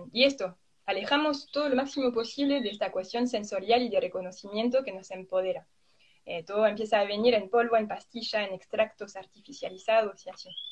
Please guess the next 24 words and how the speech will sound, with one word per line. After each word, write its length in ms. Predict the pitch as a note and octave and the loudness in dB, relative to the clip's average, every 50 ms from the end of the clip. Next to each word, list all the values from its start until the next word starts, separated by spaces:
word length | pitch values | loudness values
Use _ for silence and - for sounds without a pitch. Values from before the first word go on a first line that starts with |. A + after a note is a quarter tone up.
| - - - - _ _ _ _ _ _ - | -16 -16 -18 -20 _ _ _ _ _ _ -8
Eh, 400 | F#3+ F3+ F3 D#3+ D3+ C#3+ - - - _ _ - | -6 -6 -6 -8 -10 -14 -16 -18 -20 _ _ -12
entonces, 440 | F3 F3 - A#3+ B3+ C#4 B3+ B3+ | -6 0 0 4 4 4 4 4
obviamente, 540 | B3 G#3+ G#3+ G3+ G3+ G#3+ A#3+ B3+ C4+ B3+ A#3 | 4 2 2 2 2 2 2 2 2 0 0
ni 160 | A3 A3 G#3 | 0 0 0
hablar 560 | G3+ G3 G3+ G#3+ A#3+ B3 A#3 G#3 G#3+ A#3 B3 - _ _ _ _ _ _ _ _ | 0 0 0 4 6 6 6 6 4 0 -6 -12 _ _ _ _ _ _ _ _
de 120 | - F#3+ | -6 -4
la 100 | F#3 F3+ | -2 -2
yuyería 500 | F#3 - G#3+ - - G3+ G3+ G#3+ G#3+ G#3 | -2 -4 -6 -6 -6 0 4 6 6 6
popular, 540 | - G#3 G#3 - A#3 A#3+ A#3+ A3+ G#3 G3+ - - - _ _ _ _ _ _ _ _ - - - - | 6 2 -4 -2 0 4 6 6 6 4 0 -6 -14 _ _ _ _ _ _ _ _ -20 -20 -16 -12
que 100 | E3+ F3 | -4 0
no 140 | G#3 C4+ D4+ | 2 2 4
solamente 520 | - D4+ C4 A#3 A#3 B3 C4 C#4 B3 A3 | 6 6 8 8 8 6 4 2 0 -2
que 100 | - G3 | -2 -4
usa 180 | G3+ - B3+ A3+ | -2 0 0 0
un 60 | G#3 | 0
montón 320 | F#3+ F#3 F#3 - A3+ A#3 | -2 -2 2 2 2 2
de 100 | G#3+ G#3 | 0 -2
plantas, 600 | - B3 B3+ B3 A#3 A3+ G#3+ G3 A3+ C4+ - _ _ _ | 0 4 4 4 4 2 0 -4 -4 -4 -6 _ _ _
sino 240 | - - G#3 A#3+ C4+ | -8 -4 -2 0 0
que 140 | C4+ A#3 G#3+ | 0 0 0
usa 240 | B3 B3 A#3+ G#3+ G#3+ | 2 2 2 2 2
plantas 560 | A3 A3+ A#3+ B3+ B3+ A3+ G3 - - - _ _ _ - - _ _ - | 2 2 2 2 0 -2 -4 -6 -10 -20 _ _ _ -20 -20 _ _ -14
de 220 | F#3 E3 F3+ F3 | -10 -10 -10 -10
poder, 580 | - _ F3+ F#3 G#3 C4+ D4+ A#3 - G#3 - | -6 _ 2 8 10 12 12 10 10 6 2